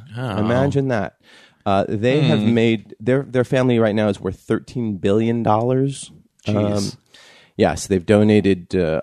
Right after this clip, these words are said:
Speaker 2: art to everything from the Tate, and they built buildings on Ivy League campuses and other colleges, and
Speaker 1: Wow.
Speaker 2: they, they, they are a huge philanthropists, but they have not <laughs> donated. Uh, they have a foundation for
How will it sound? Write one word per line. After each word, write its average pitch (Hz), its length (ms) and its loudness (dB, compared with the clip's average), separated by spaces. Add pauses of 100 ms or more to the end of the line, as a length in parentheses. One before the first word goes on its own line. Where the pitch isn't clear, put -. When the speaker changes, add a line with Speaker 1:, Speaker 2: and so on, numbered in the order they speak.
Speaker 2:
art - 380 0
to 90 320 0
everything 90 320 -4
from 87 180 -8
the 76 80 -6
Tate, - 720 -4
and 82 320 -8
they 85 60 -8
built - 340 -10
buildings 98 400 2
on 78 240 -6
Ivy 92 220 -4
League 90 180 -10
campuses 117 680 0
and 78 140 -6
other 104 160 2
colleges, 101 680 0
and 78 140 -8
Speaker 1:
Wow. - 220 -8
Speaker 2:
they, 92 180 -2
they, - 60 -18 (400)
they 110 180 6
are 92 140 2
a - 40 0
huge 175 460 0 (240)
philanthropists, 139 1200 -2
but 101 240 -4
they 98 120 0
have 95 200 -6
not 101 640 0
<laughs> - 20 -14
donated. 107 680 0
Uh, 95 140 -2
they 113 120 0
have 110 120 0
a 110 60 0
foundation 104 540 0
for 85 320 -4